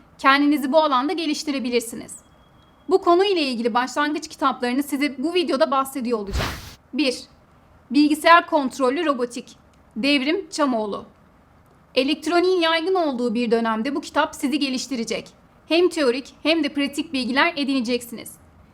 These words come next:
Elektronik bilimi ile ilgili altyapınız gelişecek. Kitapta on uygulama ile robotik bilimini temelden kavrayabileceksiniz.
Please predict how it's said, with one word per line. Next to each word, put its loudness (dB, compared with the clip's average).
Elektronik 0
bilimi 0
ile 2
ilgili -6
altyapınız -2
gelişecek. -4
Kitapta 2
on 4
uygulama 0
ile -2
robotik -4
bilimini -2
temelden 2
kavrayabileceksiniz. -2